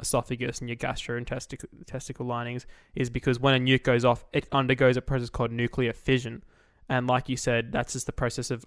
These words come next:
instability where neutrons and radiation is constantly being released. And it's usually in the form of X-rays and gamma rays. And that's constantly, like, pretty much absorbing straight into your body and oxidizing everything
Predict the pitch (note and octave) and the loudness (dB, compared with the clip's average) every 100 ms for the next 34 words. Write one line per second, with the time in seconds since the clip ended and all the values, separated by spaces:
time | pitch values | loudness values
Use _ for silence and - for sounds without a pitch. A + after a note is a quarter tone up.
0 | - C3 B2+ - - B2+ A#2+ A#2 B2 - | -4 -4 -2 -4 -2 0 0 -2 -6 -10
1 | - C3+ A#2 A#2 B2 - C3 A#2+ A#2+ - | 0 4 4 4 0 0 -2 -2 -4 -6
2 | A#2+ A#2+ A#2 A#2 A2+ A#2 A2+ - - B2 | -2 0 0 0 -2 -4 -6 -6 -8 -6
3 | - A#2+ A#2 A#2 A2+ A2+ A#2 A2+ - B2 | -6 -6 -4 -4 -2 -2 -4 -4 -4 -4
4 | A#2+ - - D#3 C#3 B2 B2+ B2 C3 A#2+ | -4 -4 2 2 4 0 0 -2 -2 -2
5 | - B2+ - - A#2+ A#2 A2+ A2+ A#2+ C#3 | -4 -4 -4 -2 -2 -2 -6 -4 0 2
6 | F3+ F4 - - - - C3+ C3+ C3 - | 2 -2 -6 -20 -20 -4 2 4 2 0
7 | - C#3 C#3+ - C#3 C3 B2 - _ - | 0 0 0 -2 0 0 0 -6 _ 0
8 | B2 A#2 - - E3+ E3 E3 D3 C3 B2 | 0 -2 -10 4 6 6 4 4 2 6
9 | B2+ B2+ C3 A#2+ C3+ B2 A#2+ - A#2+ - | 10 10 10 4 2 2 2 2 2 4
10 | A#2 A2+ A#2+ A#2+ _ B2 - - C3 A#2+ | 2 2 0 -4 _ 0 0 -4 -2 0
11 | A#2+ A#2+ B2 - C3 B2 C3+ - A#2 A#2 | 0 -2 -8 -2 -2 -2 -6 -4 -6 -6